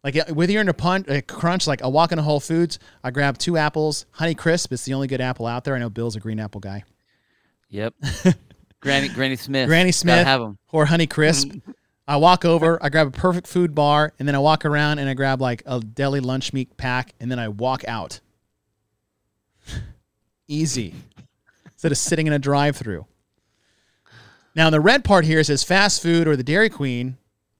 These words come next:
Speaker 1: They got a double cheeseburger, large fries, and a to-, chocolate shake. Now, I don't think it's six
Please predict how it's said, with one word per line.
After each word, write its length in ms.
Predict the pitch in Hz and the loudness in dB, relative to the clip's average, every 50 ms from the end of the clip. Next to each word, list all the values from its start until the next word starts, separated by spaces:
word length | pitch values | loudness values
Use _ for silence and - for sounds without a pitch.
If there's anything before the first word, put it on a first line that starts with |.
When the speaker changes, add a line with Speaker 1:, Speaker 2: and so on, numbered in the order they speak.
| _ _ _ _ _ _ _ | _ _ _ _ _ _ _
Speaker 1:
They 140 | 139 156 160 | -2 2 2
got 100 | 165 147 | 4 2
a 60 | 131 | 2
double 260 | 120 160 185 202 240 | 2 2 2 2 0
cheeseburger, 640 | - - 208 208 202 165 160 180 180 175 170 165 147 | -4 -4 -2 -2 -2 -2 0 0 0 2 2 0 0
large 300 | 143 143 151 165 160 - | 2 2 2 2 0 -2
fries, 340 | - 160 151 151 151 143 139 | -4 -4 -2 -2 -2 -2 -4
and 80 | 131 | -6
a 60 | 120 | -6
to-, 220 | - - 139 135 - - - | -6 -4 -6 -6 -6 -8 -8
chocolate 340 | - 147 139 - - - - | -4 -4 -4 -4 -6 -10 -10
shake. 320 | - - 127 104 - - _ _ _ _ _ _ _ _ _ _ _ _ _ _ _ _ _ _ | -8 -8 -8 -8 -8 -12 _ _ _ _ _ _ _ _ _ _ _ _ _ _ _ _ _ _
Now, 100 | 143 151 | -2 0
I 20 | |
don't 160 | 156 190 226 214 | 2 2 2 2
think 120 | 233 196 | 2 2
it's 140 | 185 - - | 2 0 -2
six 340 | - - 180 170 - - | -2 -2 -2 -4 -4 -8